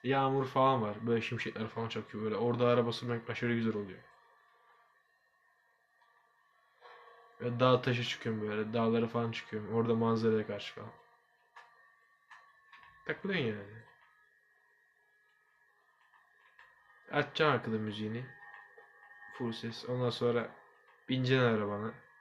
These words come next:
Sakin sakin takılacaksın. Tam kafa rahat, rahatlığı koyun yani.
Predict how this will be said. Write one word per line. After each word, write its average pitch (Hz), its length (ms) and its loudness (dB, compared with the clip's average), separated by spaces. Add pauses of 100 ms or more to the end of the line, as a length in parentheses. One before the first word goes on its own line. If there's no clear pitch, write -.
(100)
Sakin 123 400 -6
sakin 110 320 -4
takılacaksın. 110 520 -4 (1900)
Tam 143 220 -4
kafa 135 260 -2
rahat, 123 180 2 (280)
rahatlığı 120 460 -2
koyun 120 280 -4
yani. 101 160 -10